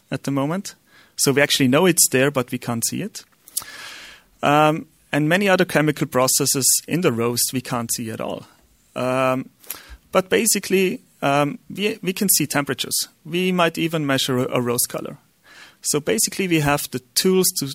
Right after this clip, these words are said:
to glimpse a few things that are happening actually in the production. We don't see everything. So the point is, we have a few windows, we can see a few things,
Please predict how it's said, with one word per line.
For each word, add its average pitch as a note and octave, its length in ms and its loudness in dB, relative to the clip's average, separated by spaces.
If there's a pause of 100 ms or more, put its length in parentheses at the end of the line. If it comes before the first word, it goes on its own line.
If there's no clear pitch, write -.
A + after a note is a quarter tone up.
(140)
to - 140 -4
glimpse F#3 580 0
a D3+ 60 -4
few F3+ 220 -6
things D#3+ 520 -4 (600)
that A#2+ 120 -4
are C3 40 -6
happening C3 360 -4
actually A#2+ 400 -4 (200)
in C#3+ 180 0
the D3 80 -2
production. - 560 -8 (680)
We D#3+ 80 4
don't F#3 220 2
see C#3 180 2
everything. C3+ 480 -2 (240)
So B2+ 540 0 (480)
the C3 80 -4
point E3+ 360 0
is, D#3+ 320 2 (140)
we C3+ 120 0
have D#3+ 200 2
a F#3 60 0
few D#3 220 -2
windows, E3 540 -4 (480)
we C3+ 120 0
can B2+ 200 -2
see F#3 200 0
a G3+ 60 0
few D#3 200 -2
things, D#3+ 560 -2